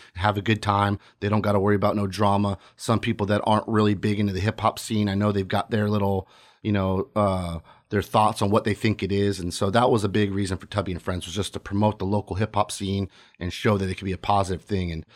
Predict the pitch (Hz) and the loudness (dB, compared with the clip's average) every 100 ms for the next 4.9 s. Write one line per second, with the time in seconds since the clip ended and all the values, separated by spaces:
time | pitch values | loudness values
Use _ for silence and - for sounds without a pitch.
0 | - - _ - 117 104 101 123 131 127 | -20 -20 _ 2 4 4 2 4 6 6
1 | 113 120 117 110 107 104 113 113 110 117 | 6 6 6 4 2 2 4 4 2 2
2 | 107 107 98 - 131 120 - - 104 107 | 2 0 -2 0 2 2 0 2 4 4
3 | - 117 110 - 123 113 98 - 107 104 | 2 2 2 0 0 0 0 0 0 2
4 | 104 107 98 90 107 - 107 98 - | 0 -2 -4 -2 -2 -2 -4 -4 -10